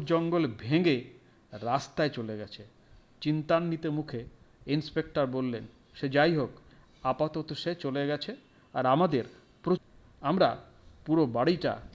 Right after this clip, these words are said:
এবার ঘুরে দেখে নিই।" অত্যন্ত সতর্কতার সঙ্গে তল্লাশি চালিয়েও বিভিন্ন শোবার ঘর, বসবার ঘরে কিছুই পাওয়া গেল না। বোঝা গেল, ভাড়াটেরা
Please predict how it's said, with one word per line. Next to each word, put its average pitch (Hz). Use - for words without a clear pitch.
এবার 135
ঘুরে 127
দেখে 131
নিই।" 98
অত্যন্ত 202
সতর্কতার 180
সঙ্গে 123
তল্লাশি 160
চালিয়েও 151
বিভিন্ন 151
শোবার 156
ঘর, 127
বসবার 147
ঘরে 135
কিছুই 196
পাওয়া 131
গেল 113
না। 113
বোঝা 135
গেল, 127
ভাড়াটেরা 135